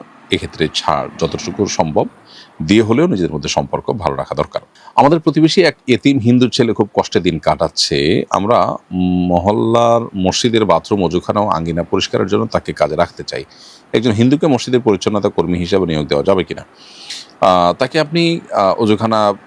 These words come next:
আঙ্গিনা, বাইরের অংশ পরিষ্কারের জন্য রাখতে পারেন, এতে কোনো অসুবিধা নেই, এবং তার জন্য স্যালারিও দিতে পারেন। আহ, মসজিদের ভেতরের অংশ পরিষ্কারের জন্য কোনো মুসলিমকে রাখতে পারলে ভালো হয়। আহ, এক্ষেত্রে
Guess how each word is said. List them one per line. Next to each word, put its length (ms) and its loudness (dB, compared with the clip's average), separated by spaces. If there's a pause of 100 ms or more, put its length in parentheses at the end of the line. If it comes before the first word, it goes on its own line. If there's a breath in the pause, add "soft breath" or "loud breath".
(100)
আঙ্গিনা, 520 0
বাইরের 280 0
অংশ 260 -4
পরিষ্কারের 320 0
জন্য 140 -4
রাখতে 240 0
পারেন, 240 0
এতে 140 -6
কোনো 160 -2
অসুবিধা 320 0
নেই, 100 -4
এবং 160 -2
তার 160 0
জন্য 240 -6
স্যালারিও 320 2
দিতে 200 0
পারেন। 220 0 (800 loud breath)
আহ, 880 0
মসজিদের 320 -2
ভেতরের 420 0
অংশ 240 0
পরিষ্কারের 640 0
জন্য 220 -2
কোনো 140 0
মুসলিমকে 380 -4
রাখতে 220 -6
পারলে 200 -2
ভালো 200 -4
হয়। 120 -2 (800 loud breath)
আহ, 440 2
এক্ষেত্রে 560 0